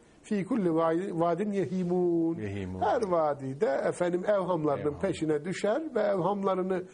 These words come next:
Speaker 1: hem çoğaltır hem de başkalarına pazarlar.
Speaker 2: Ya o bir bula-, hastalık ki bulaştırılıyor da
Speaker 1: Bulaştırıyor.
Speaker 2: çünkü.
Speaker 1: Evet.
Speaker 2: Bulaştırılıyor. Patolojik acılardan, kişilik bozukluklarından, deliliklerden, e, beslenen,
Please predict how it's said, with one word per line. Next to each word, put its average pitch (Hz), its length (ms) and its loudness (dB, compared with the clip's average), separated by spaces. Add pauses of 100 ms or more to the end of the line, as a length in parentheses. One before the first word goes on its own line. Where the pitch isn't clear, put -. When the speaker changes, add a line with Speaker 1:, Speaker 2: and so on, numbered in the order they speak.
(140)
Speaker 1:
hem 269 220 0
çoğaltır 190 560 0
hem 233 160 -2
de 247 80 2
başkalarına 151 580 0
pazarlar. 101 460 -10 (240)
Speaker 2:
Ya 123 120 2
o 139 120 -2
bir 143 60 0 (100)
bula-, 110 180 0
hastalık 143 440 -2
ki 127 180 -2
bulaştırılıyor 104 500 0
da 127 40 2
Speaker 1:
Bulaştırıyor. 92 340 -4
Speaker 2:
çünkü. - 160 -14 (200)
Speaker 1:
Evet. 98 100 -6
Speaker 2:
Bulaştırılıyor. 92 680 -4 (920)
Patolojik 170 640 -2
acılardan, 98 720 -2
kişilik - 520 -6
bozukluklarından, 87 960 -4 (100)
deliliklerden, 98 880 -2 (580)
e, 92 340 -2
beslenen, 107 520 -2